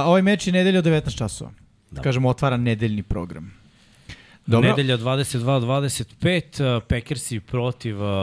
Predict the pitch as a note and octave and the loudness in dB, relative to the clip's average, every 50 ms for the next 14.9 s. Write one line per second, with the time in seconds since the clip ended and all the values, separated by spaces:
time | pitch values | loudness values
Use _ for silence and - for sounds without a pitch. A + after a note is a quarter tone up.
0 | F#2 F2 - - - G#2+ A2+ C3+ D#3 F#3+ G3 - - - D#3+ C#3 A#2+ G2+ G2+ - | -2 -4 -6 -6 -6 -4 -4 -2 -2 -2 -2 -2 -2 0 0 0 0 0 -4 -6
1 | _ - D3 C#3+ C3+ C3 D3+ F3+ G#3+ G#3+ G#3 A3 A3 G#3+ F#3 - - G#3+ G#3 G3+ | _ -2 0 0 2 2 2 0 0 -2 -4 -4 -4 -4 -4 -4 -2 -2 0 0
2 | G3 F#3 E3+ D#3 A#2+ A2+ - _ _ _ _ - D3 B2+ B2+ B2 - - A#2 G#2+ | 0 0 -2 -2 -4 -6 -12 _ _ _ _ -4 -2 0 0 0 -2 -4 -4 -2
3 | A2+ G#2 G#2 G2 F#2 F#2 F2+ F#2 F#2 F2+ F2 E2+ E2 E2 E2+ F2+ F#2+ - - _ | 0 0 0 0 -2 -2 -2 -2 -4 -4 -4 -4 -6 -8 -10 -12 -16 -20 -20 _
4 | _ _ _ - - _ - - - A#2 A2+ A2+ G#2+ G#2 G#2 G#2 F#2+ - A2 F#2+ | _ _ _ -20 -20 _ -20 -16 -14 -14 -12 -6 -4 -2 0 0 -2 -2 -2 -4
5 | F#2+ G2+ A2 A#2 A#2+ - - C3+ A#2 G#2 F#2+ G#2 G#2 G#2 A2+ - - G#2 - A2+ | -2 -2 -2 -2 -2 -2 -4 -4 -4 -4 -4 -6 -6 -6 -8 -8 -10 -10 -6 -4
6 | A2+ A2 G#2+ G2+ - G#2+ F2+ G2 F#2 - - G#2+ - - - G#2+ F#2+ E2+ E2 E2 | -4 -2 -4 -4 -6 -6 -6 -6 -8 -6 -6 -8 -8 -8 -8 -8 -8 -8 -8 -10
7 | E2 E2 F#2 F2+ F2+ F#2 F#2+ G2 G#2 G2+ F#2 F2 E2 D#2+ D#2+ D2+ E2 F2 F2+ G2 | -8 -8 -6 -4 -4 -4 -4 -4 -4 -6 -6 -8 -10 -12 -12 -10 -10 -10 -8 -6
8 | G#2+ A#2+ B2 - - F3 E3 D#3+ D#3+ C3+ B2+ B2 A#2 G#2 G2 - _ _ - A2+ | -6 -6 -8 -6 -4 -2 -2 -2 -2 -4 -4 -4 -4 -6 -10 -14 _ _ -10 -10
9 | G#2 - - G2 F#2 - - F#2+ - - G#2 - G2+ F#2 - F2+ E2+ - - F#2+ | -10 -10 -10 -14 -12 -8 -8 -6 -4 -4 -4 -2 -4 -4 -6 -8 -8 -6 -6 -6
10 | G2 F#2 - F#2 - - E2 E2 E2 F#2+ G2+ G2+ G2+ - - - - - - _ | -6 -6 -8 -12 -10 -10 -8 -6 -4 -4 -2 -2 -4 -6 -8 -14 -20 -20 -20 _
11 | _ - A2 G2+ G2+ G2+ F#2+ F#2 F2 E2 D2+ C2+ A1+ - - _ _ _ _ _ | _ -4 -4 -2 0 0 0 -2 -2 -2 -4 -6 -8 -10 -16 _ _ _ _ _
12 | _ _ _ _ - G2 A#2 A#2+ G#2 F#2 - - _ _ _ _ _ - _ _ | _ _ _ _ 0 2 2 2 2 0 -4 -8 _ _ _ _ _ -20 _ _
13 | _ _ _ _ _ _ _ - - D3+ - - D3+ - - D#3 D3 C#3 C3+ C3 | _ _ _ _ _ _ _ -8 -6 -6 -6 -10 -10 -10 -8 -6 -6 -4 -4 -4
14 | B2+ B2+ A#2+ - - - B2+ G#2+ F#2+ F#2 F2+ - - - - G#2+ E2+ - | -4 -4 -6 -6 -4 -2 -2 0 0 -2 -2 -4 -6 -6 -8 -14 -18 -18